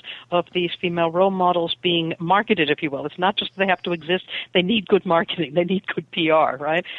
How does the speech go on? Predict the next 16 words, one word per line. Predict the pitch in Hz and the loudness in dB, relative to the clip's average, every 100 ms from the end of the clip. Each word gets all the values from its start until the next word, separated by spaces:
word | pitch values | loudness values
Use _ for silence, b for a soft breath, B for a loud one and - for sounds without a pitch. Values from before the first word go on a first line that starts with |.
| B - | B -6
Once | 180 220 320 - | 0 2 2 -4
it | 277 | -4
is | 220 - | -6 -4
in | 208 226 208 | -4 -2 -6
the | |
public | - - 208 196 196 - - | -8 -2 -2 0 -4 -6 -4
sight | 196 180 170 | 0 0 0
on | 160 | -4
a | |
regular | 156 180 180 180 | 0 0 2 -2
basis, | 170 190 214 285 - - | 0 -2 -2 -10 -12 -10
we | 240 | -8
become | 247 - 277 | -10 -10 -4
comfortable | 277 311 - 185 135 | -4 -4 -6 -6 -4
with | - | -6
it, | - | -8